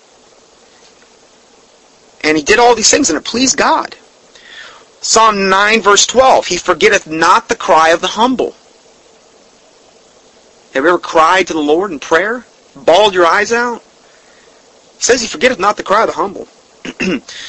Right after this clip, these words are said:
Psalm ten, verse seventeen, "Thou,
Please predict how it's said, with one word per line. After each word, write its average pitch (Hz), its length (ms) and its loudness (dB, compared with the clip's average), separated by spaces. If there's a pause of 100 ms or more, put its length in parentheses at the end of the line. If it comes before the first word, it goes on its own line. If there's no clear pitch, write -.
(120)
Psalm 214 440 2 (180)
ten, 226 240 2
verse 220 200 2
seventeen, 226 640 0 (260)
"Thou, 240 520 2